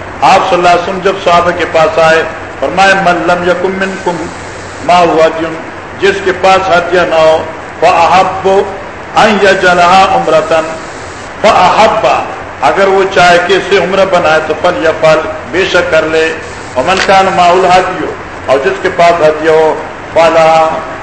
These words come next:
تو اس کے لیے عمرہ جائز نہیں ہے، وہ قران و تمتع کرے گا۔ ٹھیک ہے مولانا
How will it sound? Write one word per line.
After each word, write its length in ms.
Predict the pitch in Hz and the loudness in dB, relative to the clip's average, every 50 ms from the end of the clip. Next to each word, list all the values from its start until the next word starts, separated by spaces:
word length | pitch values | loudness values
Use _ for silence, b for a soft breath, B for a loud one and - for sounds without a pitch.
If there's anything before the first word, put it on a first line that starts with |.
| - | -10
تو 60 | - 147 160 | -10 -8 -4
اس 120 | 202 190 190 - 185 | -4 -6 -6 -6 -8
کے 140 | 175 175 | -6 -6
لیے 280 | 175 180 175 185 196 190 190 - - - - - - - - - - - - - - - - - - - - - - - - - - - | -6 -6 -4 -2 -2 -2 -4 -4 -8 -10 -12 -14 -16 -16 -16 -16 -16 -16 -14 -16 -16 -14 -14 -16 -16 -14 -16 -16 -16 -16 -16 -16 -10 -4
عمرہ 280 | 131 160 175 175 175 175 170 170 | -4 -4 -2 -2 -2 -2 -2 0
جائز 240 | 160 160 156 160 156 | 0 0 0 0 -2
نہیں 380 | 156 160 - - 160 160 160 | -4 -6 -6 -8 -8 -8 -6
ہے، 360 | 160 165 165 160 160 160 160 160 - - - - - - - - - - | -4 -2 -2 -2 -2 -2 -4 -8 -10 -12 -14 -14 -14 -14 -14 -14 -14 -6
وہ 140 | - 160 190 - - | -2 -2 -2 0 0
قران 380 | 180 175 175 180 190 190 - 170 | 0 2 4 4 2 2 2 -2
و 60 | 190 185 180 | -2 -2 -2
تمتع 380 | 175 170 165 156 156 - 180 175 - 170 | -4 -4 -4 -6 -6 -6 -8 -8 -4 -2
کرے 280 | 160 160 160 160 156 | 0 2 2 2 2
گا۔ 140 | 160 165 160 160 160 160 - - - - | 2 2 2 2 0 -2 -8 -12 -10 -6
ٹھیک 160 | 185 202 208 | -6 -2 -2
ہے 60 | 254 | 0
مولانا 320 | 240 247 233 220 208 202 | 0 0 2 2 2 0